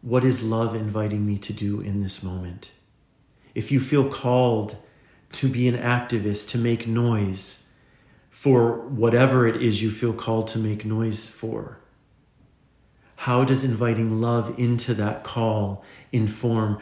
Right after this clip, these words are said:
how you choose to communicate with your friends, through social media, to your congresspeople,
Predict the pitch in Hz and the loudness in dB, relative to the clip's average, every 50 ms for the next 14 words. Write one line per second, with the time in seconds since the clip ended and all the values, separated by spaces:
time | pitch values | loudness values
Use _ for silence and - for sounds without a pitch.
0 | - - - - 120 117 117 117 117 107 113 - - 113 101 - - 107 - - | -8 -14 -8 -2 0 0 2 2 0 -2 -2 -2 -2 -2 -2 -4 -6 -6 -6 -4
1 | 107 107 107 107 107 104 - - 95 90 - - - - - - - - _ - | -2 0 0 0 0 -2 -2 -4 -6 -8 -8 -12 -16 -20 -20 -20 -20 -14 _ -2
2 | 117 113 110 - 117 104 101 - - 117 107 104 104 101 98 - - - 113 104 | -2 -2 -2 -2 -2 -4 -4 -4 -2 -2 0 0 0 -2 -2 -4 -4 -4 -4 -2
3 | - - 120 110 104 - 113 107 107 110 107 101 101 95 95 92 - - - - | -2 0 -2 -2 -2 -2 -2 -2 0 0 0 0 -2 -2 -4 -6 -8 -14 -20 -18
4 | - - - - 123 113 110 104 107 - 110 107 110 110 104 104 98 - - 107 | -14 -4 0 2 2 2 2 0 0 -2 -2 -2 -2 -2 -2 -4 -6 -8 -8 -8
5 | 101 - - - - - - | -10 -8 -10 -12 -14 -16 -18